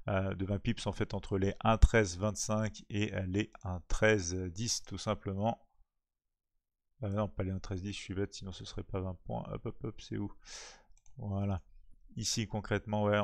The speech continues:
si on a les un treize dix, mais c'est pas du touk touk touk, vingt-cinq. Ah si, c'est les vingt-cinq, ouais, ça marche. Alors, qu'est-ce qui se passe ici ? Le S and P cinq cents sur un point assez intéressant à mon sens. Regardez, c'est là où on s'est arrêté de mani-, de manière assez stricte plusieurs fois.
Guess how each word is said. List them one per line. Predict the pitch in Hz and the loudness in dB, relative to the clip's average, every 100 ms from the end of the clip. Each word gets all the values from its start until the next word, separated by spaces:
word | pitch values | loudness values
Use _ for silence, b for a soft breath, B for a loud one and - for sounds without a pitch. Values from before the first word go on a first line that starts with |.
| 101 | 2
si | - 143 | -4 0
on | |
a | 123 | 4
les | 104 | 6
un | 107 | 4
treize | - 104 | 4 0
dix, | 95 131 | -2 -6
mais | 104 | -6
c'est | - - | -6 0
pas | 113 | 0
du | 104 101 101 98 98 95 | 0 0 0 0 0 -4
touk | - - | -8 -14
touk | - 104 | -12 -14
touk, | - 123 117 - - 113 | -6 -6 -6 -12 -14 -10
vingt-cinq. | 98 - - 107 110 - - _ _ _ _ _ _ _ _ _ - - _ - | -8 -6 -2 -2 -2 -10 -20 _ _ _ _ _ _ _ _ _ -18 -18 _ -6
Ah | 127 | -4
si, | - 135 | -4 -4
c'est | - | -2
les | 101 | 0
vingt-cinq, | 101 98 107 95 | 0 -2 -6 -4
ouais, | 104 98 - _ | -4 -4 -10 _
ça | - 98 | -12 -8
marche. | 95 98 - - - B B B B - 1077 - - - - - - - - - | -8 -8 -10 -10 -14 B B B B -14 -14 -14 -18 -20 -20 -20 -20 -20 -20 -10
Alors, | - 135 139 120 120 - | -4 -2 -2 -4 -6 -8
qu'est-ce | 127 - | -10 -10
qui | 107 | -8
se | |
passe | - 110 | -4 -4
ici ? | 101 - - - | -4 -6 -8 -10
Le | 104 113 | -2 -2
S | 117 | 0
and | 117 | -4
P | 104 | -4
cinq | 123 123 | -2 -2
cents | 110 127 | -2 -2
sur | - 110 | 0 4
un | 104 | 4
point | 98 147 120 | 4 4 4
assez | 107 | 4
intéressant | 156 135 117 107 - 113 | 0 2 6 6 4 0
à | |
mon | 107 | 0
sens. | 98 117 120 - | -2 -2 -2 0
Regardez, | 104 98 104 | 4 4 2
c'est | 104 101 | 0 4
là | 113 | 6
où | 120 | 6
on | 107 | 4
s'est | - | 4
arrêté | 104 98 123 | 4 4 2
de | 110 | 0
mani-, | 101 101 95 104 104 | 0 0 2 0 0
de | 98 | -2
manière | 98 98 104 98 | 0 2 4 6
assez | 95 - | 4 2
stricte | 104 - 139 - 107 | 2 6 4 4 0
plusieurs | - 170 143 131 | 0 -2 4 4
fois. | - - 127 | 4 6 6